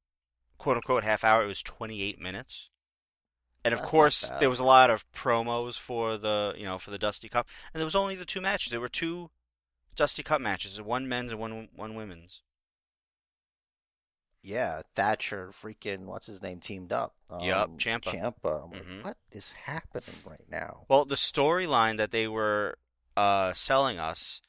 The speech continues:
Speaker 1: is that after going through battle, they each earned respect for each other, and while they may not necessarily like each other, they would like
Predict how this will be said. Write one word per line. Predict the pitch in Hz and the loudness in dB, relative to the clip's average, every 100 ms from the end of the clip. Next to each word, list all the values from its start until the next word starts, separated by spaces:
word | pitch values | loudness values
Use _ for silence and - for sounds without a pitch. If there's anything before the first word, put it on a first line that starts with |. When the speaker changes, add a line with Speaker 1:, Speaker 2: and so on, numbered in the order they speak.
| _ _ - | _ _ -4
Speaker 1:
is | 110 101 | -2 0
that | 104 101 | 2 4
after | 107 120 - 131 | 4 4 2 0
going | 123 120 | 2 2
through | - 131 | -2 4
battle, | 131 131 113 101 | 8 8 8 4
they | 107 107 | 0 -2
each | 107 110 123 | -2 -4 -4
earned | 117 107 | -4 -6
respect | 101 - 139 143 | -8 0 2 0
for | - 117 | -2 -4
each | 101 - | -4 -4
other, | 90 76 80 110 _ _ _ _ | -4 -4 -6 -10 _ _ _ _
and | - 113 | -2 4
while | 113 117 | 8 8
they | 117 | 6
may | 117 123 | 0 -2
not | 160 165 139 | 2 2 2
necessarily | 135 135 135 135 131 120 | -2 -4 0 2 2 2
like | 117 131 123 | 2 0 -4
each | 107 | -6
other, | 95 78 80 113 _ _ _ _ _ _ _ _ _ _ _ _ | -4 -4 -6 -10 _ _ _ _ _ _ _ _ _ _ _ _
they | 117 110 107 107 | -2 -2 -2 -6
would | 92 107 95 | -8 -6 2
like | 90 87 101 | 4 4 0